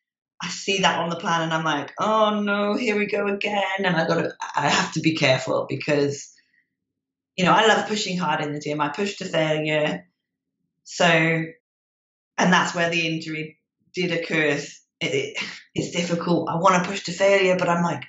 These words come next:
"Oh, I don't wanna injure myself again." So I do take that carefully. Um, as for my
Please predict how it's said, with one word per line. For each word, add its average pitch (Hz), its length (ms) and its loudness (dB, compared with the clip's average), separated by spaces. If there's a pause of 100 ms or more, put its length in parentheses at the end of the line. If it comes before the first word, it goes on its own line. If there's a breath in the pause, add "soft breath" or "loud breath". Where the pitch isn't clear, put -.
(140)
"Oh, 240 280 4
I 220 100 10
don't 254 140 6
wanna 240 180 6
injure 247 320 0
myself 202 360 2
again." 202 480 -2 (800)
So - 160 -8
I 185 40 -4
do 180 180 0
take 147 220 0
that - 180 -6
carefully. - 680 -6
Um, 180 580 2 (1080)
as 202 260 0
for 196 160 0
my 170 340 2